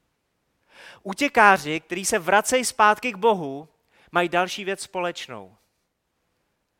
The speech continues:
Litujou těch ztracených dnů, týdnů, měsíců a let, kdy byli na útěku.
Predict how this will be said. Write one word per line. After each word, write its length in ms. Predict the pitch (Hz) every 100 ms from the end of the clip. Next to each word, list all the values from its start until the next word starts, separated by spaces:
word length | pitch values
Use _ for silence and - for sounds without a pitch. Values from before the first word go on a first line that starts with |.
| _ 139
Litujou 680 | 170 - 185 180 180 185
těch 300 | 190 147 -
ztracených 720 | - - 151 - 165 156 117
dnů, 520 | 104 110 151 165 175 175
týdnů, 500 | - 156 156 143 160
měsíců 720 | 160 147 139 - 143 - 147 131
a 80 |
let, 400 | 127 107 107 _ _ _ _ _ _ _ _ _ _ _ _ _ _ _ _ _ _
kdy 140 | 117
byli 200 | 120 120
na 100 | 113
útěku. 440 | 104 101 95 _